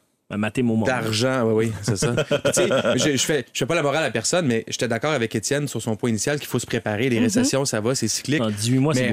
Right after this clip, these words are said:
Speaker 1: beaucoup, là.
Speaker 2: est-ce que je sens que Matemo et aider son enfant sont cent pour cent préparés ? Ben non. Puis, tu sais, en plus, dans, quand, quand je me préparais pour l'épisode, je me disais, ben, ce qu'on a vécu avec la covid, là, en mars deux mille vingt, là,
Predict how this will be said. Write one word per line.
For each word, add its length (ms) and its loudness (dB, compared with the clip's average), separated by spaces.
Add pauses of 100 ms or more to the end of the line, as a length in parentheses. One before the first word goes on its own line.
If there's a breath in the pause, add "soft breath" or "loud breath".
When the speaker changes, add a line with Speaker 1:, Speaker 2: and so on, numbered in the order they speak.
(100)
Speaker 1:
beaucoup, 140 -4
là. 100 -2
Speaker 2:
est-ce 100 -4
que 80 2
je 140 2
sens 280 0
que 160 0
Matemo 640 2
et 40 2
aider 200 0
son 220 0
enfant 460 -2 (220 soft breath)
sont 220 -2
cent 260 0
pour 160 -4
cent 160 0
préparés ? 360 0
Ben 180 0
non. 220 -2 (240 loud breath)
Puis, 140 4
tu 60 -20 (140 loud breath)
sais, 160 2 (300 soft breath)
en 120 -2
plus, 240 0
dans, 220 0
quand, 240 -2
quand 80 0
je 60 0
me 60 0
préparais 380 -2
pour 220 -2
l'épisode, 380 0
je 40 -2
me 60 2
disais, 180 0
ben, 200 -2 (320 loud breath)
ce 80 -16
qu'on 100 2
a 60 4
vécu 160 -2
avec 100 -2
la 100 0
covid, 300 0
là, 140 0
en 20 0
mars 220 0
deux 80 2
mille 180 2
vingt, 240 0
là, 240 0